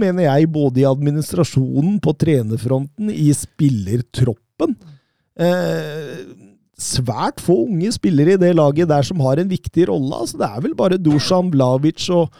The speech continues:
og Federico Chiesa i så fall, men Chiesa er jo stort sett bare skada. Eh, så det,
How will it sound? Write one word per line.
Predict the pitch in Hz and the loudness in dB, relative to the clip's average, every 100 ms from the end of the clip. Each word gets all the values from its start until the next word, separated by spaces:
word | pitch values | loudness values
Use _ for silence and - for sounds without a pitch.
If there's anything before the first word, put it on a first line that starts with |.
| _ _ _ _ | _ _ _ _
og | - 139 | -4 2
Federico | 170 165 165 127 143 | 4 4 2 2 -2
Chiesa | 139 147 127 120 165 165 | 0 0 2 0 0 0
i | 156 | 2
så | 165 | 0
fall, | 165 196 | 0 -2
men | 208 180 | 0 -2
Chiesa | - 165 143 165 | 0 0 0 2
er | 156 | 0
jo | 151 | 2
stort | 147 139 | 0 0
sett | 151 | 0
bare | 147 143 135 | 2 0 0
skada. | - 123 110 311 - _ _ _ _ _ | -2 -4 -4 -8 -12 _ _ _ _ _
Eh, | 175 180 170 - - _ _ _ _ _ | -4 -4 -6 -14 -20 _ _ _ _ _
så | - 220 | -6 -4
det, | 233 | -4